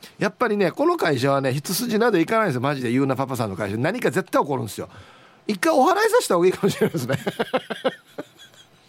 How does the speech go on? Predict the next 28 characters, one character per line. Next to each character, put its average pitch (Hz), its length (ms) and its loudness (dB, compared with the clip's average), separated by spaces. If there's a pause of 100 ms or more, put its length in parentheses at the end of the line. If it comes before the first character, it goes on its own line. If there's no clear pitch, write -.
(1500)
は 147 160 -2
い、 147 180 -8
あ 151 60 -4
り 165 60 2
が 175 100 2
と 165 80 0
う 147 40 2
ご 127 80 0
ざ 131 120 4
い - 20 -2
ま - 60 -10
す。 - 60 -20 (180)
こ 359 80 2
れ、 359 200 2 (1120)
フ - 100 0
レ 349 180 6
イ - 20 6
フ 415 100 4
レ 370 180 4
イ - 40 6
っ - 20 4
て 285 120 0
い - 20 6
う 196 40 2
時 165 120 2
に、 151 360 2 (300)
上 254 220 4
の 262 280 4